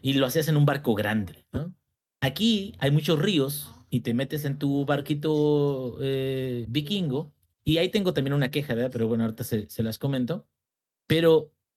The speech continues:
en general siento que el landscape es bosque otoñal, grasslands, pantano, pero se repite un montón. Caminos que tienen algunos muros de piedra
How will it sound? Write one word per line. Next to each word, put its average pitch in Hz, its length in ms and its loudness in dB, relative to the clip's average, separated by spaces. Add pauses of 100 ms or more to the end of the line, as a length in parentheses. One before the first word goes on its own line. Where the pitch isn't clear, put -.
(180)
en 180 300 4
general 185 680 0
siento 240 560 2
que 190 80 0
el 139 160 2
landscape 147 640 0 (920)
es 202 500 0 (180)
bosque 156 600 2
otoñal, 202 680 0 (1120)
grasslands, 202 880 -2 (360)
pantano, 135 600 -2 (600)
pero 196 180 2
se 226 160 2
repite 220 400 0
un 240 140 6
montón. 190 680 0 (1120)
Caminos 233 800 0
que 160 80 -2
tienen 190 320 -4
algunos 175 500 -2
muros 202 640 4
de 165 100 0
piedra 151 520 -2